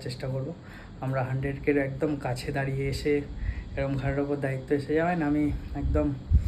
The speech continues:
হয়তো এদিকে সময় দিতে পারছি না, মন থে-, মনের দিক থেকে অনেক খারাপ লাগছে, অনেক খারাপ লাগছে। আহ, কিন্তু উপায় নেই,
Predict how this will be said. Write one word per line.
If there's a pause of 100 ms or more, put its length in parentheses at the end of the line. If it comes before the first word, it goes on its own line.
(360)
হয়তো
এদিকে
সময়
দিতে
পারছি
না,
মন
থে-,
মনের
দিক
থেকে
অনেক
খারাপ
লাগছে,
অনেক
খারাপ
লাগছে। (520)
আহ, (260)
কিন্তু
উপায়
নেই,